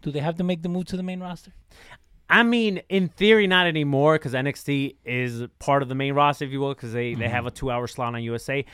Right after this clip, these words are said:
Speaker 2: But I think with Shayna Baszler, it's like, how many more people can she go through? I think a call to Raw or SmackDown would benefit Shayna Baszler at some point.
Speaker 1: Okay.
Speaker 2: But, um, let's, let's see who defeats her first, you know?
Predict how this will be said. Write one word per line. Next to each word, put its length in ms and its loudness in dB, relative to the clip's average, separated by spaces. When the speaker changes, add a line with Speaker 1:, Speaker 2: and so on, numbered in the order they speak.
Speaker 2:
But 420 6
I 100 0
think 180 -4
with 100 -4
Shayna 260 -4
Baszler, 380 -2
it's 80 -8
like, 240 -10
how 220 2
many 240 2
more 160 2
people 240 0
can 160 -4
she 120 -8
go 220 0
through? 240 -4
I 220 0
think 360 -4
a 100 -2
call 580 2
to 340 -4
Raw 360 2
or 160 -4
SmackDown 580 -8
would 320 -4
benefit 540 -8
Shayna 280 -6
Baszler 340 -2
at 100 -6
some 160 -4
point. 340 -6
Speaker 1:
Okay. 360 -10
Speaker 2:
But, 300 6
um, 300 2
let's, 280 -2
let's 200 -4
see 120 -2
who 140 -2
defeats 400 -6
her 80 -2
first, 320 -10
you 80 -8
know? 220 -6